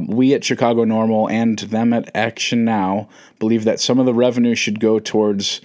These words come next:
uh, racial equality. Um, not pensions, that's none of our business. Um, not backlogged bills. We know that Illinois, uh, and, s-, you know, Illinois is in bad shape, um,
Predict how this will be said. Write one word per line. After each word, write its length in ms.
uh, 160
racial 340
equality. 640
Um, 420
not 360
pensions, 1080
that's 260
none 140
of 100
our 120
business. 760
Um, 460
not 340
backlogged 640
bills. 420
We 80
know 220
that 200
Illinois, 680
uh, 440
and, 300
s-, 220
you 420
know, 200
Illinois 460
is 140
in 120
bad 280
shape, 440
um, 460